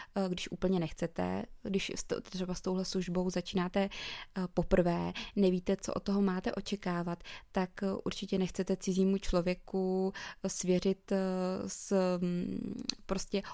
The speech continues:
obsah svých skříní a, eh,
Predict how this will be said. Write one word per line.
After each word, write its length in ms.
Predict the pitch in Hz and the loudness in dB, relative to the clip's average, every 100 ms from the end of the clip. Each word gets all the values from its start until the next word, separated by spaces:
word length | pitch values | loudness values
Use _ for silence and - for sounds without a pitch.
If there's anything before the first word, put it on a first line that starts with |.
| - | 0
obsah 440 | 196 - 202 - | 2 2 -2 -2
svých 340 | - 208 226 - - - - | -4 -2 0 -2 -10 -14 -6
skříní 520 | - 190 185 180 196 - - - - | 0 4 4 2 0 -4 -10 -12 -6
a, 420 | 190 185 185 185 185 - - | -2 0 0 -2 -4 -10 -8
eh, 60 | 202 | -4